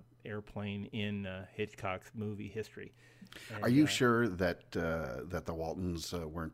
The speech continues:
Speaker 2: uh, subject to bribery?
Speaker 1: Uh,
Speaker 2: Were they
Speaker 1: well, you know,
Speaker 2: susceptible
Speaker 1: West
Speaker 2: to that sort of
Speaker 1: Depression
Speaker 2: thing?
Speaker 1: era and, uh,
Speaker 2: Yeah.
Speaker 1: I'll, I'll ask her again, but she does live, she does live not too far from me. But, you know, just,
Speaker 2: <laughs>
Speaker 1: she's just being a good neighbor. And, uh, <laughs>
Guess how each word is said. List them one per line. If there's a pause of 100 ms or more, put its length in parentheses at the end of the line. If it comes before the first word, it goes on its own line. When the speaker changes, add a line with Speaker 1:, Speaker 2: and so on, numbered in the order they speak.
(120)
Speaker 2:
uh,
subject
to
bribery? (520)
Speaker 1:
Uh,
Speaker 2:
Were
they
Speaker 1:
well,
you
know,
Speaker 2:
susceptible
Speaker 1:
West
Speaker 2:
to
that
sort
of
Speaker 1:
Depression
Speaker 2:
thing?
Speaker 1:
era
and,
uh,
Speaker 2:
Yeah.
Speaker 1:
I'll, (380)
I'll
ask
her
again,
but
she
does
live, (140)
she
does
live
not
too
far
from
me.
But, (100)
you
know,
just, (140)
Speaker 2:
<laughs>
Speaker 1:
she's
just
being
a
good
neighbor.
And, (100)
uh, (720)
<laughs>